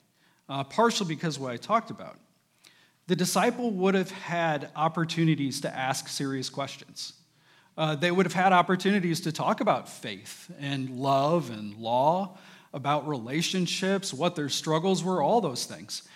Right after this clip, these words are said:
And then the rabbi would then go, turn to the Old Testament, and then would provide practical guidance on how to do those or from his life or whatever.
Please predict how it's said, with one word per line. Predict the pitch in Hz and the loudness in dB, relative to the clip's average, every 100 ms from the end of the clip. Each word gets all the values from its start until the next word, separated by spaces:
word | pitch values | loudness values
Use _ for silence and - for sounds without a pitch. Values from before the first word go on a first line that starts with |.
| - - _ | -20 -20 _
And | 180 185 | 2 6
then | 190 180 | 6 6
the | 156 | 2
rabbi | 139 202 254 202 165 | 0 4 4 6 6
would | 160 160 | 4 2
then | 156 165 165 | 4 4 4
go, | 120 110 175 220 - | 0 -2 -2 -4 -8
turn | - 151 170 | -2 0 0
to | 160 170 170 190 185 - | 0 2 2 0 -2 -8
the | 156 | -4
Old | 143 170 | -2 2
Testament, | 180 156 - 170 196 170 | 4 2 2 0 0 0
and | 165 | 2
then | 170 | 4
would | 160 | 2
provide | 165 151 143 143 | -2 -2 -2 -2
practical | 156 143 - - 127 | -2 -4 -4 -12 -4
guidance | 156 180 147 147 | 0 2 0 -4
on | 120 | -6
how | 127 | -8
to | 107 | -10
do | 101 196 | -6 -2
those | 208 208 202 | 0 0 0
or | 135 | -2
from | 120 113 | -8 -10
his | 107 113 | -10 -6
life | 170 180 185 | -2 -2 -4
or | 107 | -12
whatever. | 104 107 143 233 101 | -12 -8 -2 -2 -2